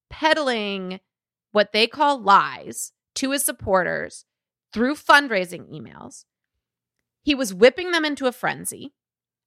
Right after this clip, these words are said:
and he was taking their money, but he was not spending the money on what he claimed to be. He was lining the pockets of his allies, of his campaign fund,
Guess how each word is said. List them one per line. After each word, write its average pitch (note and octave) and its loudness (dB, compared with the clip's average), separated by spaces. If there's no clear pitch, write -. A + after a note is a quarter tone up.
and A#3 2
he C#4+ -2
was C4+ -6
taking F4 0
their C4 2
money, F3 -6
but D#4+ 8
he G#4 6
was C5+ 2
not - -4
spending E4+ 2
the A#3+ 0
money A3+ -2
on A#3 8
what G#3+ 4
he G3+ -12
claimed A#3 0
to F#3 -10
be. - -16
He E4 4
was D4+ 0
lining C4 4
the C#4+ -2
pockets B3+ 0
of G3 -2
his F#3 -10
allies, B3+ 2
of F3+ -12
his F3 -6
campaign A#3+ -2
fund, G#3+ 2